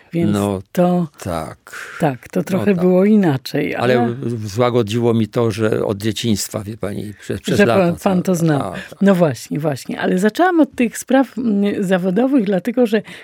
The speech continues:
Speaker 1: chciałam się zapytać pana, bo nigdy o tym nie rozmawialiśmy, a pomyślałam że, sobie, że jest to bardzo ciekawe. Pan w tej, w tych swoich programach telewizyjnych, które zyskały taką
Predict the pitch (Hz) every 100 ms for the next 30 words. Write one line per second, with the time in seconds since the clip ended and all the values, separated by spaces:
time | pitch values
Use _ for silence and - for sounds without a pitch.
0 | - - 330 339 - 262 202 - 170 143
1 | 123 - 151 147 147 185 254 - 240 226
2 | 185 175 175 180 170 156 165 185 - 220
3 | 175 175 190 - 202 208 165 - - 196
4 | 190 180 170 - 180 165 165 156 - 143
5 | 147 135 143 _ - - - - _ 247
6 | 285 - 220 196 185 185 - - - 185
7 | - - 220 202 - - 160 165 185 180
8 | 139 143 - 143 139 143 143 139 131 135
9 | - 147 143 147 135 - 156 143 156 147
10 | 151